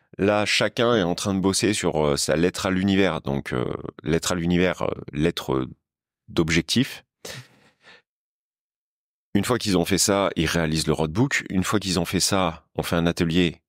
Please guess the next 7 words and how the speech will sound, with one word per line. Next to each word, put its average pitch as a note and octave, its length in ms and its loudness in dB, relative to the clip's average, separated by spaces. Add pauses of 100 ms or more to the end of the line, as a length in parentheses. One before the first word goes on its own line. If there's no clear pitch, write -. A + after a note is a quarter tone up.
qu'on D2 240 -2
adore, F2+ 400 0 (920)
le C#2+ 120 0
repas, D2 360 -2 (200)
manger. D#2+ 380 0 (300)
<laughs> A2+ 80 -6 (720)
Euh, D2 580 2